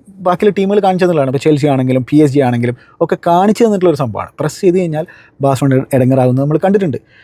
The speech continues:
പിന്നെ ഈ ഹാൻസി ഫ്ലിക്ക് തന്നെ ചില മത്സരത്തിന് ശേഷം, എനിക്ക് തോന്നുന്നു ചെൽസിക്കെതിരെയുള്ള മത്സരത്തിന് ശേഷമാണ്, "എൻ്റെ പിള്ളേർ തിരിച്ചു വരുന്നുണ്ട്, ഇനി നമുക്ക് കാണാമെന്ന രീതിയിൽ മാറ്റങ്ങൾ നമുക്ക് കാണാമെന്നുള്ള രീതിയിൽ", ആ, ആ രീതിയിൽ മാറ്റങ്ങൾ നമ്മൾ കാണുന്നുണ്ട്. ഇപ്പോൾ റഫീനിയുടെയൊക്കെ,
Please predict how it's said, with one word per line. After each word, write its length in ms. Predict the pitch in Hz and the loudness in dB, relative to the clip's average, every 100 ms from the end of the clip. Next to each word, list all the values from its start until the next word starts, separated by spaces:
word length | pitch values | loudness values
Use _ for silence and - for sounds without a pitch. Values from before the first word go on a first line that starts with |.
| _ _ | _ _
പിന്നെ 300 | 175 247 170 - _ - _ - _ | 0 2 0 -6 _ -20 _ -20 _
ഈ 200 | 156 135 | -2 0
ഹാൻസി 320 | 117 120 120 147 | 0 0 0 0
ഫ്ലിക്ക് 200 | 156 151 | 0 0
തന്നെ 140 | 139 | -2
ചില 320 | 135 135 139 135 - | -2 0 0 -2 -8
മത്സരത്തിന് 500 | 127 117 - 131 135 | -4 -4 -4 -6 -4
ശേഷം, 100 | 123 | -4
എനിക്ക് 140 | 110 165 | -4 -4
തോന്നുന്നു 120 | 185 | -2
ചെൽസിക്കെതിരെയുള്ള 500 | 156 147 180 170 170 | -4 -2 0 2 2
മത്സരത്തിന് 260 | 151 139 139 | -2 -4 -4
ശേഷമാണ്, 220 | 110 92 | -4 -2
"എൻ്റെ 140 | 110 | -2
പിള്ളേർ 320 | 123 120 131 131 | 0 2 2 2
തിരിച്ചു 280 | 113 117 | -2 0
വരുന്നുണ്ട്, 340 | 139 120 110 107 - - - - - | 0 2 0 -2 -6 -20 -20 -10 -2
ഇനി 260 | 117 120 120 | 0 0 -2
നമുക്ക് 260 | 127 123 110 | -2 -2 0
കാണാമെന്ന 360 | 120 127 127 113 | 0 2 2 0
രീതിയിൽ 220 | 107 107 - | 0 -2 -2
മാറ്റങ്ങൾ 460 | 123 123 - 127 | -2 -2 0 2
നമുക്ക് 220 | 123 117 123 | 2 0 0
കാണാമെന്നുള്ള 360 | 135 139 117 95 | 0 2 0 -2
രീതിയിൽ", 160 | 98 | -2
ആ, 240 | 139 170 180 | -2 0 0
ആ 40 | |
രീതിയിൽ 220 | 190 202 | 2 2
മാറ്റങ്ങൾ 420 | 196 165 165 202 196 | 0 0 -2 0 0
നമ്മൾ 140 | 175 | 0
കാണുന്നുണ്ട്. 320 | 156 143 143 | 0 0 0
ഇപ്പോൾ 120 | 175 | 0
റഫീനിയുടെയൊക്കെ, 580 | 175 - 233 208 151 135 | 0 0 0 2 2 0